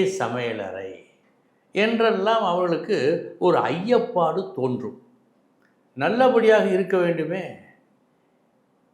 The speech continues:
இல்லை என்று சொன்னால் இவ்வளோ கஷ்டப்பட்டு கட்டி கஷ்டத்தில் போகக்கூடாதே என்று அவர்கள் மிகவும் அவதிப்படுகின்றார்கள். எது நல்ல வழி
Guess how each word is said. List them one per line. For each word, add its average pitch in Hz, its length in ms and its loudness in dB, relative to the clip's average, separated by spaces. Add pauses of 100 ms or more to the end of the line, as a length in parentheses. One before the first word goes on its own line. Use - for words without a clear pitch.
(180)
இல்லை 220 280 6
என்று 196 220 2
சொன்னால் 185 300 0
இவ்வளோ 190 260 4 (160)
கஷ்டப்பட்டு 208 720 0 (140)
கட்டி 170 340 0 (360)
கஷ்டத்தில் 190 600 -2
போகக்கூடாதே 147 720 0 (1120)
என்று 185 260 -2 (600)
அவர்கள் 127 280 -2 (120)
மிகவும் 247 600 2 (120)
அவதிப்படுகின்றார்கள். 143 1000 -2 (440)
எது 196 240 4 (320)
நல்ல 175 420 -2
வழி 151 240 -4